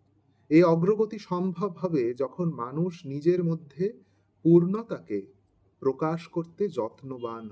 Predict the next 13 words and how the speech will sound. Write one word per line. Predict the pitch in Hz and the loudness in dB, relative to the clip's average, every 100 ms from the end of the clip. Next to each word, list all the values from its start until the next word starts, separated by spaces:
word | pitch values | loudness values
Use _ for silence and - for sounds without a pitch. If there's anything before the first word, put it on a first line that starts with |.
| - | -18
হবে। | - - _ _ _ _ _ _ _ _ _ _ _ _ _ _ _ - | -20 -20 _ _ _ _ _ _ _ _ _ _ _ _ _ _ _ -6
পূর্ণতার | 131 131 139 139 156 156 | -4 -2 -4 -6 -6 -8
সাধনা, | - 113 107 113 131 107 - _ _ _ _ _ _ _ _ _ | -10 -16 -16 -14 -14 -16 -20 _ _ _ _ _ _ _ _ _
অর্থাৎ | 113 113 - 165 - _ _ _ _ _ - | -14 -12 -10 -12 -12 _ _ _ _ _ -10
পূর্ণ | 135 143 147 156 | -4 -4 -4 -6
মনুষ্যত্বের | 202 160 110 147 170 - 160 - - 127 | -8 -8 -10 -10 -10 -12 -18 -14 -8 -8
সাধনা, | - 101 98 98 85 71 _ _ _ _ _ _ _ _ _ _ _ - | -8 -20 -20 -20 -20 -20 _ _ _ _ _ _ _ _ _ _ _ -6
এই | 110 127 139 | -2 0 -2
সাধনারই | - 120 123 151 160 107 95 107 _ _ _ _ 101 | -4 -10 -6 -4 -4 -4 -8 -16 _ _ _ _ -8
আর | 107 120 | -4 -4
এক | 127 127 | -6 -10
নাম | 117 123 139 | -16 -14 -16
ধর্ম। | - 101 - 98 - | -16 -18 -18 -20 -20